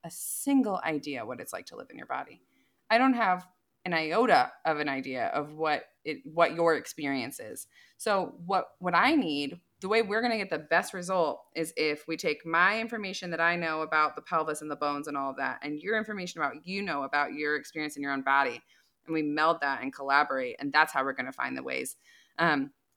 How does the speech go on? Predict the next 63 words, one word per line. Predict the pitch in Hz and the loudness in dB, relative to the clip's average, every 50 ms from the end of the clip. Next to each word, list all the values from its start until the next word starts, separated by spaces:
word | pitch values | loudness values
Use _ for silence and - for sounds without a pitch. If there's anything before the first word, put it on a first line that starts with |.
| _ - | _ -8
to | - 175 | -6 0
get | 165 165 135 | 2 2 2
you | 143 156 | 2 0
to | 147 160 143 | -2 -2 -2
the | 143 | -2
result | 135 131 127 139 120 - - | -2 -2 -2 -4 -4 -6 -6
that | 110 - | -8 -6
you're | 123 123 | -6 -6
looking | 117 123 - 104 90 135 | -6 -8 -10 -12 -14 -12
for. | - - - - - _ | -12 -12 -12 -14 -16 _
So | - - 190 | -4 0 2
I | 196 | 4
always | 247 277 262 247 | 4 4 2 2
tell | - 175 | -2 -4
people, | 175 175 160 160 | -6 -4 -4 -2
I'm | 151 151 | -2 -2
like, | 147 151 - - | -2 -2 2 4
"I | 214 285 | 4 4
don't | 381 381 277 | 4 2 0
have | 233 196 175 - | -2 -4 -4 -4
any | 156 160 160 175 190 196 196 208 214 208 - _ _ _ _ _ _ _ _ _ _ _ _ | -4 -4 -4 -4 -4 -4 -4 -6 -6 -8 -10 _ _ _ _ _ _ _ _ _ _ _ _
ego | - 175 170 165 175 185 190 208 214 214 214 - | -6 -4 -4 -2 -2 0 2 2 2 2 2 0
around | - 170 165 160 160 160 | 0 2 2 2 2 2
if | 165 | 0
I | 156 196 | 0 0
suggest | 240 - 254 185 165 160 - | 0 -2 -4 -4 -4 -4 -4
something | 185 175 175 202 208 185 | -4 -6 -6 -6 -6 -6
and | 160 185 | -4 -6
it's | 220 - | -6 -4
not | 175 151 156 - | -4 -4 -4 -4
gonna | 175 165 156 | -6 -6 -4
work | 147 147 147 - | -6 -6 -8 -8
for, | - 185 185 180 | -8 -10 -8 -10
for | - - 214 | -10 -10 -8
you. | 208 208 214 214 220 220 - _ _ _ _ _ _ _ _ _ _ _ - | -6 -6 -6 -6 -6 -8 -12 _ _ _ _ _ _ _ _ _ _ _ -6
If | 220 220 | -6 -4
it's | 226 233 | 0 2
not | 226 233 | 2 2
gonna | 240 226 208 | 2 0 0
work | 208 214 | 0 -2
for | - 220 | -4 -4
you, | 202 202 | -4 -4
'cause | - 202 185 | -4 -4 -2
I'm | 170 170 | -2 0
like, | 170 160 165 - - _ _ _ _ _ _ _ | 0 -2 -2 -4 -10 _ _ _ _ _ _ _
I'm | 247 262 294 311 311 302 269 - - | 6 6 6 6 4 2 2 2 4
asking | 185 180 185 - - 196 | 2 2 2 0 -4 -6
you | 190 180 175 | -4 -4 -4
to | 170 170 | -4 -6
do, | 160 160 147 139 | -6 -6 -6 -6
f-, | 143 - - - _ | -8 -10 -16 -18 _
you | - 180 165 | -8 -4 -2
know, | 147 139 127 123 | 0 0 -2 -4
fifteen | - - - 233 247 - 269 233 226 | -6 -6 -6 -6 -4 -4 -4 -4 -4
minutes | 208 196 196 196 | -4 -4 -6 -6
of | 196 - | -6 -6
exercise | - 170 - - 175 175 175 165 160 160 - - | -6 -6 -6 -8 -6 -2 -2 0 0 -2 -4 -4
every | 160 160 - 160 | -6 -4 -4 -6
day." | 156 - 110 107 - - _ _ _ _ _ _ _ _ _ | -6 -6 -6 -8 -8 -12 _ _ _ _ _ _ _ _ _
And | 170 170 | -4 -2
you're | 175 165 | -2 -2
like, | 156 156 | 0 0
"Well, | 165 160 156 - - - - | 2 2 2 0 -2 -6 0